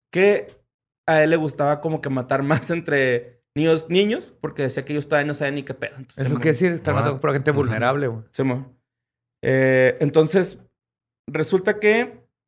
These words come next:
Speaker 1: les voy a contar las, las tres muertes que hubo, ¿no? Alrededor de este caso.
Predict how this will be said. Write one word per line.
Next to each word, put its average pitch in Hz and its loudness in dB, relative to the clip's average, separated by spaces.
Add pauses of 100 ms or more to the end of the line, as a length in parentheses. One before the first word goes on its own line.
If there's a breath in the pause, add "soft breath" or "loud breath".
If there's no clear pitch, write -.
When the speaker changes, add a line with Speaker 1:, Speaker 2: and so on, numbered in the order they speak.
(440)
Speaker 1:
les 156 4
voy 156 6
a 160 0
contar 151 0
las, 151 0
las 135 -2
tres 135 -6
muertes 135 -8
que 131 -8
hubo, 113 -8
¿no? 123 -8
Alrededor 113 -6
de 120 -10
este 120 -16
caso. 175 -8